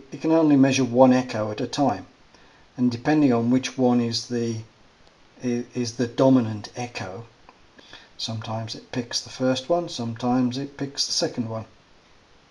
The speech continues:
Now what I've done here is I've added some persistence to the, uh, to the readings and displayed them on the, on the L C D.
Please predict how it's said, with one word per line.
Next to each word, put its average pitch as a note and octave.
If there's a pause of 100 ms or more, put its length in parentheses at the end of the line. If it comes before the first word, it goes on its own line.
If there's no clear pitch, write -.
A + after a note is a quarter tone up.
(920)
Now B2+
what D3
I've C3+
done B2+
here A#2+
is A2+
I've B2+
added C3
some B2
persistence - (1000)
to A#2
the, G#2+
uh, A2 (200)
to C3+
the A#2+
readings G#2 (260)
and A#2+
displayed A#2
them A#2
on A#2
the, A2+
on A#2
the A2+
L G#2+
C A2
D. A2+